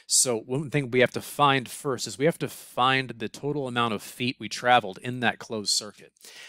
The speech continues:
Now, notice over here on the right, you have your top stadia and your bottom stadia reading over here of the back sight. And there's two different readings here, your foresight and your back sight reading for turning point one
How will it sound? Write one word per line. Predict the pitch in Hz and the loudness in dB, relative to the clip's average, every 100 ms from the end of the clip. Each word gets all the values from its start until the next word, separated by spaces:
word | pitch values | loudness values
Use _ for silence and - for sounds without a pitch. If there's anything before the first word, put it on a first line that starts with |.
| - | -12
Now, | 113 | -6
notice | 123 151 143 | 0 2 4
over | 143 | 2
here | 131 | 2
on | 131 | 0
the | 120 | 0
right, | 113 123 85 - _ _ _ _ - - - | 6 6 6 0 _ _ _ _ -16 -16 -2
you | 127 | 4
have | 131 | 4
your | 117 104 | 4 -2
top | - 127 139 - | 0 4 4 4
stadia | - 135 139 143 147 - - _ - | 2 4 4 2 0 -2 -20 _ -4
and | 113 | -4
your | 113 104 | -4 2
bottom | 107 135 143 117 | 8 8 8 4
stadia | - - 98 98 98 | 0 0 0 -2 -6
reading | 98 98 101 | -8 -10 -10
over | 101 95 | -10 -8
here | 101 - | -8 -6
of | 101 | -8
the | - | -8
back | 92 110 107 | 0 2 2
sight. | - 95 90 | 2 -2 -4
And | 104 | -6
there's | 101 - | -10 -8
two | - - 156 | -6 -4 -4
different | 120 135 - 110 | -2 -2 -2 -8
readings | 117 117 107 104 | -6 -4 -2 -2
here, | - 92 | -4 -6
your | 95 | -12
foresight | - 131 113 120 | -12 -4 2 4
and | 123 | 4
your | 110 | 4
back | 113 113 | 6 6
sight | - 104 104 | 4 2 2
reading | 95 90 - - - | -4 -8 -16 -20 -20
for | - 117 117 | -14 -8 -6
turning | - 117 107 | -4 -4 -6
point | - 113 104 | -8 -10 -10
one | 101 104 110 110 | -10 -6 -4 -4